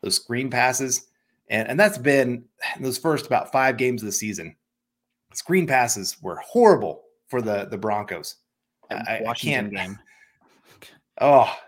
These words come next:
Speaker 1: it was, that was so bad, but having a guy like that, that can go make a play like that for you,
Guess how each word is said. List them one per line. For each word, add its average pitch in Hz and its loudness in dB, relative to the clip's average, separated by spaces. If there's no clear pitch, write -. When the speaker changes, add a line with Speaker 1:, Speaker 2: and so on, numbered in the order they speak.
Speaker 1:
it - -14
was, 120 -6
that 135 2
was 123 -2
so 190 2
bad, 143 4
but 107 -8
having 147 0
a 135 -4
guy 127 2
like 123 -2
that, 110 0
that 110 -4
can 110 -8
go 113 -4
make 110 -4
a 95 -6
play 110 -4
like 107 -4
that 101 -2
for 107 -4
you, 104 -2